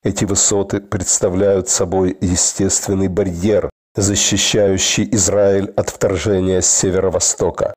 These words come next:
Голаны напоминают Иудею и Самарию и своими малыми размерами. Их ширина не превышает двадцати пяти километров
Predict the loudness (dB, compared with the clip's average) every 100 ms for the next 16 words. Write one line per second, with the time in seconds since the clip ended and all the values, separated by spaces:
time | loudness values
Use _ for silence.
0 | _ _ _ _ _ _ -4 0 2 4
1 | 2 0 -2 -2 0 0 2 4 4 2
2 | 0 0 2 2 2 2 0 0 0 2
3 | 2 2 2 0 -4 _ _ -2 0 0
4 | 0 0 0 2 2 2 2 0 0 0
5 | 0 2 2 -2 -6 -10 _ _ _ _
6 | -4 -2 0 0 0 2 4 2 2 0
7 | 0 -2 -2 0 2 4 2 0 -2 -2
8 | -2 -2 -2 -2 -4 -4 -2 0 0 2
9 | 0 0 -4